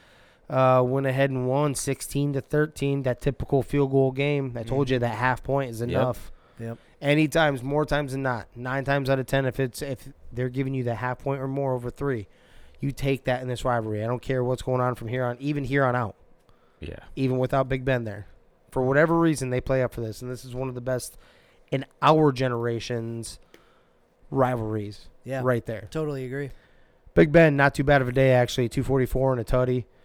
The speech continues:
Speaker 1: La-, Latavius also balled out for you, too. Hundred fifty yards and a touchdown.
Speaker 2: Yeah, he did.
Speaker 3: Sweet.
Speaker 2: <laughs> Perfect.
Speaker 3: Nice work.
Speaker 1: <laughs> Yeah, very nice.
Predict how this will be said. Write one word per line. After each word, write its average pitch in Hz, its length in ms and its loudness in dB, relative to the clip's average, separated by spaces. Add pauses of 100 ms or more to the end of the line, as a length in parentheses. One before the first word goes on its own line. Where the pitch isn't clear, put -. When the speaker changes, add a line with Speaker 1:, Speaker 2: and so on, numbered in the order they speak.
(540)
Speaker 1:
La-, 131 360 4
Latavius 131 520 0
also 131 220 0
balled 120 300 0
out 120 160 0
for 123 100 -10
you, 117 160 -4
too. 127 720 -2 (640)
Hundred 127 320 -2
fifty 127 260 -4
yards 120 320 -8
and 117 80 -6
a 107 40 -12
touchdown. 123 640 -8
Speaker 2:
Yeah, 139 180 2
he 120 60 0
did. 151 320 -2
Speaker 3:
Sweet. - 280 -2
Speaker 2:
<laughs> - 0 -
Perfect. 160 1000 6 (340)
Speaker 3:
Nice 143 220 0
work. 156 320 -2 (120)
Speaker 1:
<laughs> - 120 -20
Yeah, 120 320 0
very 120 300 2
nice. 113 420 -4